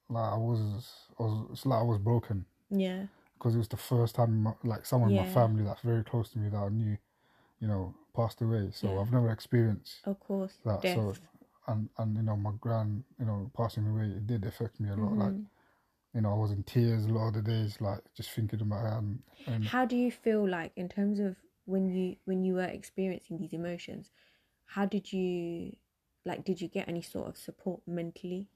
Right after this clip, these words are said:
Speaker 2: mental health wise, in the
Speaker 1: Not
Speaker 2: sense where, like,
Speaker 1: really, because
Speaker 2: Yeah.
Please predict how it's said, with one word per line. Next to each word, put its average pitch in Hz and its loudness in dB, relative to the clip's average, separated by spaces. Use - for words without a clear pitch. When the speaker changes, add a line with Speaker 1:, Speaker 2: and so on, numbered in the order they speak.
Speaker 2:
mental 185 -4
health 165 -6
wise, 127 4
in 135 6
the 147 8
Speaker 1:
Not - -
Speaker 2:
sense 139 6
where, 147 10
like, 139 8
Speaker 1:
really, 117 2
because 123 -2
Speaker 2:
Yeah. 180 2